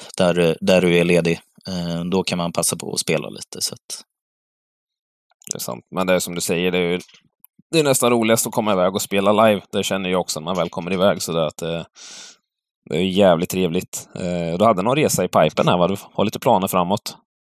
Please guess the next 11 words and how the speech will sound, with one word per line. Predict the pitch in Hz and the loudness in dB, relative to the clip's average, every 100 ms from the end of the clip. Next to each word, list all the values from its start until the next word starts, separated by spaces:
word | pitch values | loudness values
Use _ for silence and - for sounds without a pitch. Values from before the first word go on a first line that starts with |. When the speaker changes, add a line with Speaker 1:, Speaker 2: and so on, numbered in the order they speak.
| _ - | _ -2
Speaker 1:
Mm, | 107 127 135 | 2 2 2
nej, | 131 127 | 2 4
men | 120 | 2
tanken | 117 123 113 127 | 2 0 2 2
är | 117 107 | 4 4
väl, | 104 101 98 | 4 6 6
eh, | 95 95 95 95 92 92 | 6 6 6 6 4 2
åka | 95 - 95 - | -4 -2 -2 0
till, | 95 90 85 85 | 2 2 2 2
eh, | 87 82 82 | 4 4 0
Tallinn | - 101 98 95 92 | 4 4 4 0 -2